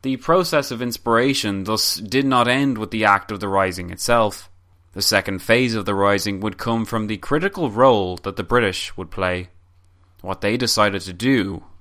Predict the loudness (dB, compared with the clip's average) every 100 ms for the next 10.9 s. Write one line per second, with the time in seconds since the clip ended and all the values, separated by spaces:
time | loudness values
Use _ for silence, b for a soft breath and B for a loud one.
0 | -20 -20 -18 -14 -8 -4 -2 0 0 0
1 | -4 -8 -10 -12 -16 -20 -20 _ _ _
2 | _ _ _ _ _ _ _ _ _ _
3 | _ _ _ _ _ _ _ _ _ _
4 | _ _ _ _ _ _ _ _ _ -10
5 | 0 4 6 8 6 4 0 0 0 -2
6 | -4 -2 0 -2 -2 0 4 4 2 -2
7 | -4 -2 0 4 4 4 0 -6 -6 0
8 | 2 2 -2 -6 -4 -4 -4 0 0 2
9 | 2 0 -6 B B B B 2 2 0
10 | 0 0 0 0 4 4 4 -2